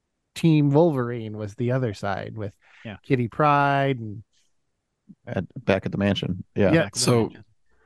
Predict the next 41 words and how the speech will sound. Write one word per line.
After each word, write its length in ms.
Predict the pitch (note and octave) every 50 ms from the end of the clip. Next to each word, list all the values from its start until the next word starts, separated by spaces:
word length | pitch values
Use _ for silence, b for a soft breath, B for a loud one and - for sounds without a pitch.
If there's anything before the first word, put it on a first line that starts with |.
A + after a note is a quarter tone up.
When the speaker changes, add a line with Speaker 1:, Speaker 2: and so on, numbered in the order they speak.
| _ _
Speaker 4:
so 280 | - - - B2 A#2+ B2
in, 120 | B2 B2
in 180 | B2 C3+ C#3 B2+
its 180 | A#2+ G#2+ - -
own 220 | C3+ B2+ A#2+ A2+
way, 280 | A2+ B2+ C3 B2+ A2+ A2
this 240 | G#2 A#2 A2+ -
kind 200 | - - A#2+ A2+
of 80 | G#2+ F#2
sets, 580 | - - A#2+ A2 G#2+ G2+ - - - - - - _ _ _ _ _ _ _ _ _ _ _ _ _ _ _ _ _ _ _ -
I 80 | A2+
don't 80 | A2+ G2
know, 80 | F#2+
precedent 560 | G2 - - B2+ B2+ - - A#2+ A2 A2 G#2 -
for 160 | - A2 G#2
future 400 | - - A#2+ A#2 - - G#2+ F#2+
events, 480 | F2+ F2+ A2 A2 G#2 - - - - -
which 220 | G2+ F#2+ - -
I 20 | F#2 F#2+
won't 40 | G2+ G2+ -
Speaker 2:
Even, 100 | G2 F#2
Speaker 4:
go 160 | F#2 F2+ G2
into, 420 | C3 C#3+ C3+ - - F2+ F#2+ A2+ -
Speaker 2:
e-, 120 | - D3+
Speaker 4:
but 160 | E3+ - - -
Speaker 2:
even 260 | - D#3 D#3+ D#3+ D3 B2+
as 140 | A#2+ - -
far 180 | D3+ C#3+ C3+
as, 200 | B2 A2+ - - - C3 A#2 A#2 A#2 - _ _ _ -
well, 220 | C3+ B2+ G#2+ G#2
even 400 | B2 C#3 C3+ C3+ A#2+ A2+ A2 A2 A#2 - D#3+ D3 - -
more 240 | B2+ B2 B2+ D3+ E3+
recently, 480 | - G2+ G2 F#2+ - A#2 - A2 G#2
Krakoa, 560 | - - G#2+ G2+ - - A#2 C#3 D#3+ D#3 G#2 G#2 - _ _
you 120 | B2 A#2+ A2+
know? 180 | G#2+ G#2 A2 A#2+
Speaker 4:
Yeah. 260 | - G#2 F2+ - - - _ _ _
Speaker 1:
Yep. 200 | - F3 G#3+ -
Speaker 4:
Yeah. 200 | G#2 F#2 - A2 A2
Speaker 2:
Um, 280 | G#2+ G#2+ G#2 G#2+ G#2 _ _ _ _ _
so, 360 | - B2 A2+ A2 A2 G#2+ G#2+